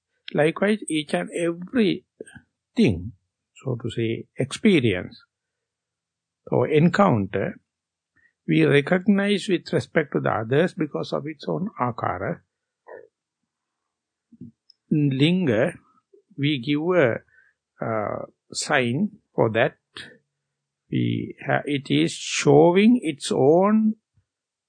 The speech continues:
extraordinary thing, that we call linga, and it says that each and every human on the earth says, "I am not common with others, I am specific,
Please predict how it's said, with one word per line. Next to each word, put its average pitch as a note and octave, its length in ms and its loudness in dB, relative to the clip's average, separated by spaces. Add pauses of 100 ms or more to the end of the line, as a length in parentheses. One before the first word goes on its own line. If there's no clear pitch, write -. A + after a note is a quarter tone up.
extraordinary D#3+ 960 2
thing, E3+ 520 0 (880)
that B2+ 240 -2
we C3 120 0
call A2+ 240 -2
linga, A2 640 -2 (760)
and E3+ 220 -6
it E3+ 160 -10
says G3 720 -2 (220)
that - 160 -12 (160)
each C3 200 -6
and D3+ 200 0
every E3 440 0
human F3+ 600 -2 (420)
on C#2+ 160 2
the D2 160 2
earth B2+ 180 0
says, - 220 -2
"I C3+ 160 0
am F3+ 160 0
not F3 240 -2
common C3 280 -2
with A2 120 -6 (120)
others, E3 360 -4
I D#3+ 100 0
am E3+ 180 2
specific, - 600 -6